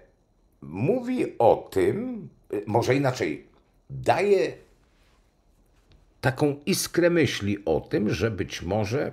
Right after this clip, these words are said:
politycy znają pewne, wiedzą o pewnych ustaleniach. Te ustalenia nie są dobre dla nas, e, w tym sensie, że no, no,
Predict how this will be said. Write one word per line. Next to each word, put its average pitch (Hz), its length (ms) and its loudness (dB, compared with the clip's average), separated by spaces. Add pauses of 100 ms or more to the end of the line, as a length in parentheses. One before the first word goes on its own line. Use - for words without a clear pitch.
(120)
politycy 78 1000 -6 (880)
znają 127 640 -2
pewne, 156 560 0
wiedzą 127 640 4
o 107 60 0
pewnych 156 400 0
ustaleniach. 90 1000 -2 (480)
Te 101 120 0
ustalenia 160 500 2
nie 170 240 6
są 180 480 2
dobre 78 640 4 (1160)
dla 95 340 8
nas, 104 640 0
e, 71 420 0
w - 60 -16
tym - 220 -2
sensie, 113 380 2
że 107 120 2
no, - 320 -4
no, - 220 -8